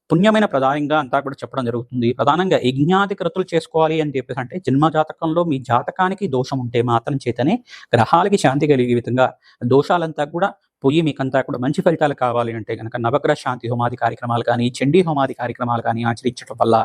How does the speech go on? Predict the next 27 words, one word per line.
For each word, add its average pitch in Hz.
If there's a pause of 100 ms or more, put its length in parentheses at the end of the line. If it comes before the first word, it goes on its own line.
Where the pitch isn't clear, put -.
(280)
దత్తాత్రేయ 131 (260)
శాంతి 185
హోమాది 143
కార్యక్రమాలు 123
ఆచరించుకోవడం 113
వల్ల 113 (400)
అఖండ 196
పుణ్యయోగం 131
సిద్ధిస్తుంది. 117
తద్వారా 120
మీకంతా 117
కూడా 117 (280)
అష్టైశ్వర్య 143
యోగం 120
సిద్ధించడానికి 120
ఆస్కారం 117
ఉంటుంది. 117 (320)
శ్రీమాత్రే 127
నమః. 113 (960)
ప్రధానంగా 262
చూసుకుంటే 156 (460)
ఈ 151
యొక్క 165 (580)
రాహు 175
గ్రహస్థ 190
చంద్రగ్రహణం 170
అనేది 196